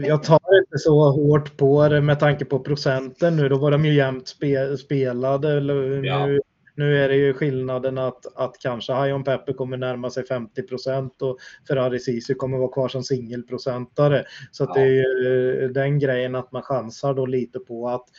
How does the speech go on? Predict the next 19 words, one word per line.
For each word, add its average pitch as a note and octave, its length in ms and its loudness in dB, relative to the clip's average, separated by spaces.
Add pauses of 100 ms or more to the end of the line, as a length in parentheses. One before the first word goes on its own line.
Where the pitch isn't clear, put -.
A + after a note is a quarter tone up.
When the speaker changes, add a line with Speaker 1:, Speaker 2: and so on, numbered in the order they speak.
(200)
Speaker 1:
att C#3 200 -4
det - 80 -6
kan B2 220 -6
ha A#2+ 60 -4
varit A#2 300 -6
att C3 180 -2
de C3 300 -6
sena-, A#2+ 400 -4
att B2+ 200 -4
man B2 120 -6
har A#2+ 80 -6
siktat - 580 -6
lite D3 240 0
mer B2+ 280 0
här A#2+ 280 0
emot A#2 440 -8
och, A#2 340 -6
och, - 100 -10 (240)
eh, A2+ 160 -4